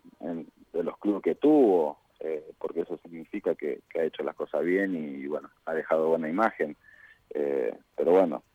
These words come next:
en estos momentos no es que me, no me pongo a pensar eso. Eh, trato de tener la cabeza metida en Talleres y, y, y ganar, eh, minutos y, y bueno,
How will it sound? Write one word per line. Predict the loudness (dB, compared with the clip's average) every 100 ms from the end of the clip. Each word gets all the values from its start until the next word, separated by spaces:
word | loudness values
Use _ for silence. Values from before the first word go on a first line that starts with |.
| _
en | -2 -2
estos | -2 -2
momentos | -2 -2 -2 -2
no | -2 -2
es | -2
que | -4
me, | -6 -8 -12
no | -16 -14 -8 -6
me | -4
pongo | 0 2 2
a |
pensar | -2 -4 0 2
eso. | 2 2 0 0 -4 _ _ _ _ -2
Eh, | 0 0 -4 _
trato | 2 2 4 0
de |
tener | 0 -2 2
la | 2
cabeza | 4 2 2 -2
metida | -2 -2 0 0
en | -2
Talleres | -2 0 2 4 2
y, | 0 -6 -14 -20 -20 -20 _ _ _ _ _ _ _ _
y, | -4
y |
ganar, | 2 4 4 4 4
eh, | 4 4 2 -4 -12 -10
minutos | -4 0 2 2 4 4 2 -12 -18
y, | -14 -12 -12 -10
y | -2
bueno, | -2 -2